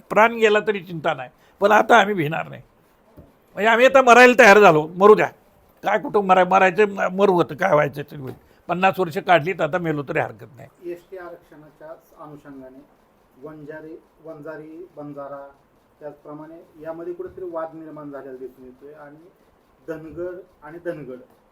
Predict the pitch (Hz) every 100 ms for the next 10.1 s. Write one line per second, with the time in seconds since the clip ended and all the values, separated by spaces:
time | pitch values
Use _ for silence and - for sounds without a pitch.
0 | _ _ _ 165 165 185 165 175 180 180
1 | 175 180 170 175 175 175 170 _ 165 160
2 | 160 143 135 143 151 180 _ _ _ _
3 | _ 165 165 175 175 _ 185 370 - -
4 | - 190 214 _ _ 147 165 165 165 147
5 | - _ _ _ _ - 349 381 _ -
6 | 151 147 135 156 175 175 156 131 135 120
7 | 120 117 143 175 _ 175 175 170 - 170
8 | 160 - 160 160 156 165 180 _ _ _
9 | 143 160 165 160 165 - 151 151 151 -